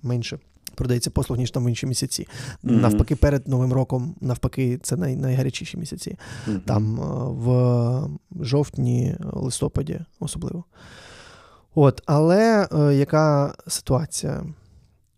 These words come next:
Speaker 1: Експорт, е, послуг у сфері ай ті в січні знизився до п'ятсот восьми мільйонів, що є найнижчим показником за тридцять два місяці.
Speaker 2: О, вау.
Speaker 1: Тобто ц-, за тридцять два місяці. Тобто ми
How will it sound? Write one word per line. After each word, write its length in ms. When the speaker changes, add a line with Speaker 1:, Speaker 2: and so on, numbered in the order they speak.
Speaker 1:
Експорт, 680
е, 260
послуг 420
у 40
сфері 240
ай 120
ті 380
в 260
січні 680
знизився 580
до 440
п'ятсот 720
восьми 460
мільйонів, 600
що 260
є 320
найнижчим 720
показником 500
за 80
тридцять 360
два 180
місяці. 480
Speaker 2:
О, 60
вау. 340
Speaker 1:
Тобто 340
ц-, 340
за 120
тридцять 560
два 180
місяці. 460
Тобто 300
ми 520